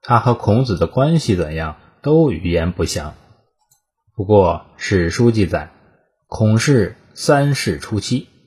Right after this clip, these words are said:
其中就包括孔子本人。孔子为什么要休妻？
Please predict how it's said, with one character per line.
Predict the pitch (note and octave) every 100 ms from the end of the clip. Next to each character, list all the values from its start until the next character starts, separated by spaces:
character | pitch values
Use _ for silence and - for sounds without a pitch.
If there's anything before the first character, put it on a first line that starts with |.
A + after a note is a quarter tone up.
| _
其 | - B2+ D3
中 | E3+ E3+
就 | A2+
包 | F2+ A2
括 | A2 A#2 - F#2
孔 | - F#2
子 | G2
本 | - E2+ D2+
人。 | - - _ _ _ _ _ _ _ _ _ _ _ _ _ _
孔 | - - C3+ A#3
子 | A#3 G2+
为 | F#2+ A2+
什 | G#2
么 | A#2
要 | F2
休 | - A#2+
妻？ | B2 D3 D#3